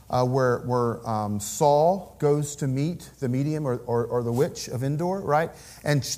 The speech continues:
she talks about letting her animals out of her house. Or if you know the story of Jephthah from Judges,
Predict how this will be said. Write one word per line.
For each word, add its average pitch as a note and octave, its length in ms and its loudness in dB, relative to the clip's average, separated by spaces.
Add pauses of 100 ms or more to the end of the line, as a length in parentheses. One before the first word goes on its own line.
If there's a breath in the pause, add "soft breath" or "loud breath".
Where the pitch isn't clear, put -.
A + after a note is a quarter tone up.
(160)
she G#3 220 -2
talks F3 400 2
about C#3 360 6
letting D3 280 4
her D3 180 -4
animals C3+ 560 -2
out B2+ 220 2
of A#2+ 120 -2
her A#2+ 100 -2
house. G#2+ 600 -2 (420 loud breath)
Or - 80 4
if B2 80 2
you D#3 120 2
know E3+ 180 4
the E3+ 120 0
story E3 400 0
of A#2+ 120 0
Jephthah D3+ 480 4
from C3+ 240 -4
Judges, E3 600 0